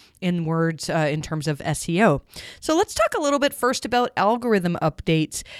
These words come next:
As most of you know, there was a big update on March twelfth, so that was a couple of weeks ago at this time, that Google confirmed as a core algorithm update.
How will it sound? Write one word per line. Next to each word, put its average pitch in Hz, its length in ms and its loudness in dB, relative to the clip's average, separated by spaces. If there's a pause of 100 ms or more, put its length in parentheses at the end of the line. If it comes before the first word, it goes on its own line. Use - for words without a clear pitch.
(140)
As 240 140 4
most 262 260 4
of 240 120 -2
you 262 100 2
know, 208 480 2
there 185 140 2
was 175 200 2
a 190 60 2
big 262 240 2
update 269 420 2
on 196 200 4
March 185 400 2
twelfth, 247 640 0
so 175 180 -4
that 196 180 -2
was 196 120 -4
a 170 60 -2
couple - 440 4
of 160 100 0
weeks 170 280 2
ago 156 260 2
at 151 160 -2
this 170 160 0
time, 151 440 -2 (280)
that - 160 2
Google 262 300 2
confirmed 190 560 2
as 175 100 2
a 170 60 2
core 170 460 6
algorithm 190 520 6
update. 151 600 2